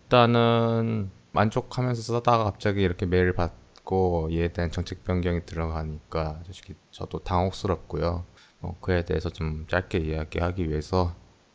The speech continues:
어, 지금 현재 일본 가 계신 카이토님도 자리에 함께 계십니다.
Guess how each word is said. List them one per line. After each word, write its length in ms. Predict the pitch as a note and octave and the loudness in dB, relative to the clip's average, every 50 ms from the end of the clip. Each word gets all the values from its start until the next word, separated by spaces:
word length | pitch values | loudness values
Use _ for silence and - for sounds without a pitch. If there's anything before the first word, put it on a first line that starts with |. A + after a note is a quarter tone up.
| _ _ _ _ _ _ _ - | _ _ _ _ _ _ _ -10
어, 100 | E2+ E2+ | -8 -8
지금 200 | E2 - E2+ E2 | -6 -4 -4 -2
현재 200 | F2+ F2+ - F2 | -2 -2 -2 0
일본 320 | F#2 G#2 A2 G#2+ G#2 F#2+ F2 | -2 0 2 2 2 2 2
가 160 | - F2 E2 | 2 0 0
계신 340 | E2+ D#2 - - E2 D#2 D2 - - - _ _ _ _ _ - - | -2 -2 -2 -2 -4 -4 -4 -8 -16 -20 _ _ _ _ _ -20 -8
카이토님도 720 | - - A#2 A2+ A2 G#2 - A2+ G2+ G2 F2+ E2+ E2+ D#2+ | -2 0 2 2 2 2 0 2 2 2 2 2 0 0
자리에 280 | - - E2+ E2 D#2+ | 0 -2 -2 -2 -2
함께 180 | D#2+ D#2+ - - | -2 -2 -4 -6
계십니다. 560 | - E2 E2 E2 D#2 D2+ D2+ - D#2+ D#2+ - | -6 -6 -4 -4 -6 -6 -6 -6 -8 -8 -10